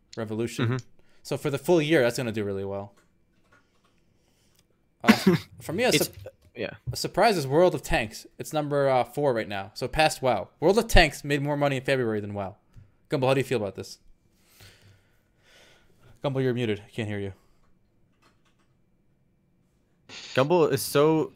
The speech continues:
Speaker 2: torn
Speaker 1: Gum-
Speaker 2: up by this that he lost his voice.
Speaker 1: Yeah.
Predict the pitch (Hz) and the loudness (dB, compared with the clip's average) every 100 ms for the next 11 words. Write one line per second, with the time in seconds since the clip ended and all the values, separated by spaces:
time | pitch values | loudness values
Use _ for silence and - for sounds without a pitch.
0 | - - - - - 139 131 113 104 101 | -16 -20 -20 -8 0 2 2 2 2 2
1 | 101 - 101 85 113 110 110 104 85 95 | 0 -2 -6 -4 0 2 2 0 -4 -2
2 | 90 - - _ _ 123 113 | -2 -4 -18 _ _ -4 -4